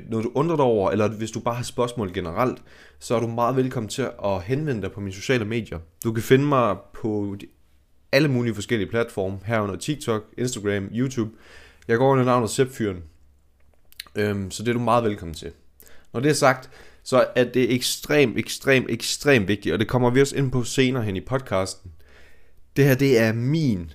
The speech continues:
hjernerystelse. Og min, det er sagt i store bogstaver, fordi at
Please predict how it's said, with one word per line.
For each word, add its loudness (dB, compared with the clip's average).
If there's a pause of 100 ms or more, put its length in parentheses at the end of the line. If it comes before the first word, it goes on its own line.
(160)
hjernerystelse. -2 (220)
Og 0
min, 2
det 4
er 2
sagt 0
i -4
store -2
bogstaver, -4
fordi -4
at -2